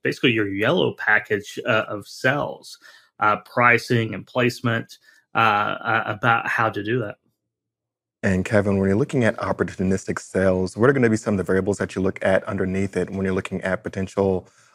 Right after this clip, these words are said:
Speaker 2: upside, long-term, short-term views?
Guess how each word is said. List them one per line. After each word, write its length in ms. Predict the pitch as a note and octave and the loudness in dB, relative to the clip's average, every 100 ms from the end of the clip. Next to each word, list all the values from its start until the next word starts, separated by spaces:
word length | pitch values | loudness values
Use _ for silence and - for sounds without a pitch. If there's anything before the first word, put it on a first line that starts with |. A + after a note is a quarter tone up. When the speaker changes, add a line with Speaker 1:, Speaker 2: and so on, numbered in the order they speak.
| _ | _
Speaker 2:
upside, 920 | A2+ A#2 - - A2+ A2+ A2+ A2 G#2+ - | 2 2 -2 2 4 4 4 4 2 0
long-term, 880 | G2+ G2+ G#2+ A2 - G#2 G#2 G#2 | 2 4 4 0 0 2 2 0
short-term 640 | G#2 - G#2+ - A2 G#2 F#2+ | -2 2 2 2 2 2 2
views? 380 | G2+ G#2 G#2 | 2 2 0